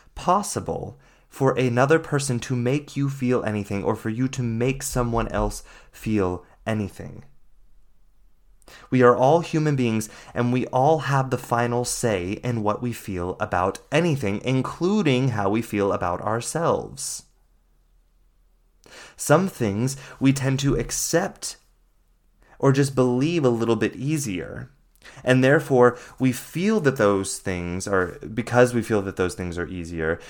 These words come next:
that maybe we, we feel a little bit more like it came from someone else. Things like, "My boss yells at me, and it means that he's angry."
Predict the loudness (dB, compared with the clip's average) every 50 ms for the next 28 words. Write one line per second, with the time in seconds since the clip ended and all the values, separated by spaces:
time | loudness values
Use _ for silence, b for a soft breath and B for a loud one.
0 | B B 2 2 2 2 2 4 4 4 4 4 4 4 4 2 2 0 -2 -6
1 | -6 0 2 4 4 4 4 4 2 2 0 0 -2 0 0 2 4 2 2 0
2 | -2 -8 -8 -8 -6 -6 -6 -6 -8 -8 -6 -6 -4 -2 0 0 0 0 -4 -6
3 | -4 -4 -4 0 2 0 0 0 B B B B B B 2 4 4 6 6 6
4 | 4 4 2 0 2 4 6 6 4 4 2 -2 -4 -4 -8 -10 -12 -12 -16 -18
5 | -20 _ _ _ _ _ _ _ -6 -4 -2 0 0 -2 -2 -2 -2 -4 -2 -4
6 | -6 -4 -6 -4 -4 -4 -4 -4 -4 -4 -2 0 2 2 2 2 0 -2 -4 -6
7 | -10 -16